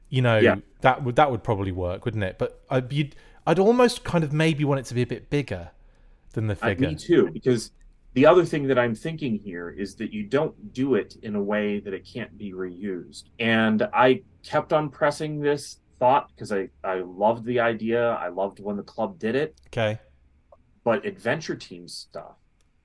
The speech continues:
Speaker 2: like, if they have the tooling for a bear because they've made Urzor,
Speaker 1: Yep.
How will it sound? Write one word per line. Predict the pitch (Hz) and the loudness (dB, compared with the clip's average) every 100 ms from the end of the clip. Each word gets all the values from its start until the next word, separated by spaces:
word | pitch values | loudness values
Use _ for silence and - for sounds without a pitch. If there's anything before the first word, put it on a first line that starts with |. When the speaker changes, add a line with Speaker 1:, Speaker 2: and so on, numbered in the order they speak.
| _ | _
Speaker 2:
like, | 117 110 | -8 -6
if | 113 | -2
they | 139 147 | 2 2
have | 143 147 143 | 0 -2 0
the | 131 | -2
tooling | - - 156 131 107 | -4 -6 -4 -2 -4
for | - 120 107 | -4 0 0
a | 95 | 0
bear | 85 117 127 95 92 | -2 0 0 0 -4
because | 90 - 98 - | -8 -8 -10 -6
they've | 101 95 | -6 -6
made | 104 95 - | -8 -10 -8
Urzor, | 95 127 120 85 85 87 - | -4 -4 -4 -8 -14 -16 -10
Speaker 1:
Yep. | 127 | -10